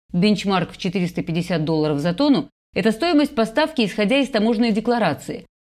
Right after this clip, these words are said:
Но содержание полезных веществ в тоне удобрений разное, и даже в пределах одного вида концентрация варьируется. Поэтому производитель может выбирать, что ему продавать.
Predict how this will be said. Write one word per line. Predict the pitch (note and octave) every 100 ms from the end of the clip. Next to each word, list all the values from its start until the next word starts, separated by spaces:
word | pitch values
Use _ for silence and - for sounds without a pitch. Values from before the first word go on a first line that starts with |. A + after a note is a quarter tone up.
| -
Но | F#3+
содержание | G3 F3+ F3 F#3+ F#3 E3+
полезных | F3 F3+ D#3+ D#3 F3+
веществ | E3+ G3 F3+ -
в |
тоне | - F3+ E3+
удобрений | D#3 D#3+ G3+ B3 G3+
разное, | G#3+ G3 C3 C#3+ - _ _
и | F3
даже | G3 F3+
в |
пределах | G3+ G#3+ G3+ G3+ -
одного | A3+ F#3+ G#3+ F3+
вида | D3+ C#4+ G#3+ D3 -
концентрация | - G3+ G#3+ G#3+ G3 F3 G3+
варьируется. | G3 C#4 G3+ C#3+ C3+ - - - _ _ _
Поэтому | A3 A3+ A#3+
производитель | A3+ G#3 F3 G3 C#4 B3 F#3
может | G3 G3 F#3
выбирать, | F3+ F#3+ A3+
что | - -
ему | F#3 F#3
продавать. | F#3 F3+ F#3+ D#3 -